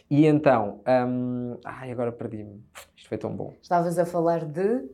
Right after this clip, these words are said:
Speaker 2: a vida
Speaker 1: Ah, a vida de um
Speaker 2: profissional.
Speaker 1: lado e o outro, e o outro
Speaker 2: Exatamente.
Speaker 1: lado. Pronto. Portanto, podendo,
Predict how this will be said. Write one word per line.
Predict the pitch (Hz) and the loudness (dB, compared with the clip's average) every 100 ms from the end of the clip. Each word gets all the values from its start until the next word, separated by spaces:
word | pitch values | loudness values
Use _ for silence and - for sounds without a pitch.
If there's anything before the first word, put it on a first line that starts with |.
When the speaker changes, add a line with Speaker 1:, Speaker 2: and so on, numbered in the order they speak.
| - | -10
Speaker 2:
a | 139 | -8
vida | 143 160 147 | -4 0 6
Speaker 1:
Ah, | 160 151 | 6 8
a | |
vida | 151 | 8
de | |
um | 151 143 135 | 10 10 10
Speaker 2:
profissional. | 143 | 10
Speaker 1:
lado | 165 160 143 | 10 8 8
e | 147 | 8
o | |
outro, | 135 135 131 | 8 6 4
e | 113 127 | 2 6
o | |
outro | 131 110 | 6 4
Speaker 2:
Exatamente. | 104 | 0
Speaker 1:
lado. | 80 - | -4 -4
Pronto. | - - - | -4 -4 -8
Portanto, | - - - | -6 -6 -4
podendo, | - 208 185 185 160 156 | 2 6 6 6 2 -2